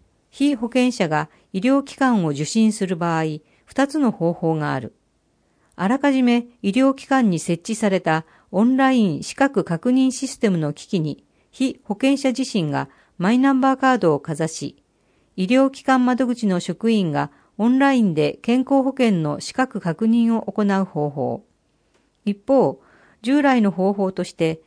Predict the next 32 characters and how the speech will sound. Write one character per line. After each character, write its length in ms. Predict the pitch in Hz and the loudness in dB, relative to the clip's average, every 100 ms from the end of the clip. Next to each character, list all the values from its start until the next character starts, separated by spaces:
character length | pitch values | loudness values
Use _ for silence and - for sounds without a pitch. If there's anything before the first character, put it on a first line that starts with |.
| _ _ | _ _
健 160 | - 247 | -2 0
康 240 | 262 277 262 | 2 0 0
保 100 | 262 | -2
険 200 | 247 214 | 0 0
の 240 | 156 147 156 | 0 -4 -6
被 320 | - 254 - | -6 -6 -6
保 100 | - | -10
険 240 | 202 254 262 | -2 0 0
者 160 | 277 | 0
証 380 | 269 240 185 156 | -2 0 2 2
を 80 | 147 | 0
使 200 | - 170 | -2 -2
用 180 | 185 196 | 0 0
し 120 | - | -2
て 280 | 175 165 - _ _ | -2 -2 -4 _ _
医 80 | 196 | -2
療 240 | 233 269 | 2 2
機 120 | 269 | 0
関 220 | - 269 202 | 0 2 2
を 40 | |
受 140 | 151 147 | 0 -4
診 260 | 196 196 | -2 -2
す 120 | 202 | -2
る 100 | 180 | -4
場 200 | 170 160 | -4 -4
合、 60 | 151 147 - _ _ _ _ - | -4 -4 -10 _ _ _ _ -6
こ 140 | 214 | 0
れ 80 | 262 | 2
ま 140 | 277 | 4
で 100 | 269 | 2
通 200 | 254 247 | 2 2
り 300 | 160 147 - | 0 -4 -8